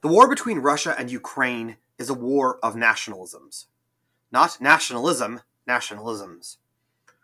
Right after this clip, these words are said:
What we are seeing play itself out in Kyiv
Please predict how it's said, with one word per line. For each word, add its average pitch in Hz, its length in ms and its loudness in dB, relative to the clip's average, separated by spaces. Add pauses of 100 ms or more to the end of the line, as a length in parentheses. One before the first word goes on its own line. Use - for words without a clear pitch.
(160)
What 202 160 2
we 220 100 2
are 196 40 4
seeing 196 300 -2
play 202 280 0
itself 165 460 -2
out 123 380 2 (540)
in 117 240 -8
Kyiv 175 440 -6